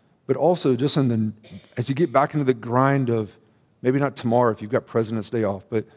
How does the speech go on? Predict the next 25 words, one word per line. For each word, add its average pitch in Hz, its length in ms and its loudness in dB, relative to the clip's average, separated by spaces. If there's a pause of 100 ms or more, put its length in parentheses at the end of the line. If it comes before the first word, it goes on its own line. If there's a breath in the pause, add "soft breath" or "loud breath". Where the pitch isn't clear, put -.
(360 soft breath)
in 131 120 -2
these 123 200 0
next 143 220 0
coming 151 320 0
days, 120 500 -2 (1400)
or - 60 -20
maybe 202 200 -2
tomorrow, 240 440 -2 (540)
you 135 60 -4
got 143 80 0
the 160 80 0
day 165 140 4
off 175 180 4
and 143 80 -4
you're 139 40 0
just 147 100 -4
gonna 147 220 2
go 120 220 0
to 147 100 2
a 135 40 2
store, 123 340 2
will 139 160 0
there 180 100 4
be 180 140 -2
someone 226 600 0